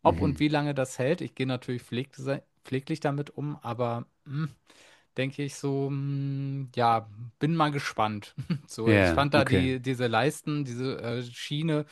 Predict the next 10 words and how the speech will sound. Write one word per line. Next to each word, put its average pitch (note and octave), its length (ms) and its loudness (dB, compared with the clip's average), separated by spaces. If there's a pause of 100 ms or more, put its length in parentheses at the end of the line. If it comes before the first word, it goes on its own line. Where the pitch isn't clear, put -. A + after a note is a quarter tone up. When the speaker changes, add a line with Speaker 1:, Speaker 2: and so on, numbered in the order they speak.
(260)
Speaker 1:
von C#3 140 0
der C3+ 100 2
Switch - 300 -6
eins A#2+ 380 -4
wesentlich A#2 760 -4 (200)
vertrauenswürdiger, G#2 1400 -6
ehrlich G2+ 340 -14
gesagt. A2+ 560 -16 (280)
Speaker 2:
Okay. F#2+ 400 -8
Mhm. F#2 320 -10